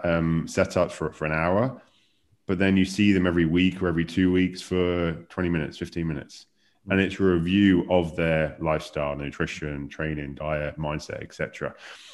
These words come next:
So you run that sort of online model, but face-to-face, because that's where your market is. Your market's face-to-face. So why would you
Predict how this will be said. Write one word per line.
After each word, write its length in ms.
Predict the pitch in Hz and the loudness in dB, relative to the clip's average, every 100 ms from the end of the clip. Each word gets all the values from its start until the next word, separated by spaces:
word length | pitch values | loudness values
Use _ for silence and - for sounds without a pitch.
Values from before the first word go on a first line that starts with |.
| - | -20
So 160 | - 95 | -2 2
you 100 | 92 | 4
run 280 | 95 101 98 | 4 4 4
that 220 | 95 - | 2 0
sort 220 | - 82 | 0 0
of 220 | 87 85 - | 0 -2 0
online 540 | 92 92 87 82 78 | 2 4 4 2 2
model, 400 | 107 139 87 87 | 2 4 2 0
but 200 | 87 90 | -2 0
face-to-face, 540 | 95 92 92 156 107 | 0 0 -2 -2 -2
because 260 | - 120 117 | -4 -6 -2
that's 260 | 143 143 147 | -2 -2 0
where 100 | 139 | 2
your 140 | 127 | 2
market 420 | 139 185 - 110 | 2 0 -2 -4
is. 160 | 78 69 | -2 0
Your 100 | 107 | 2
market's 380 | 147 165 120 - | 2 0 -2 0
face-to-face. 500 | 90 - - 80 - | 0 0 -2 -2 0
So 100 | 113 | 0
why 280 | 110 135 165 | 2 4 6
would 220 | 170 | 4
you 120 | - | 4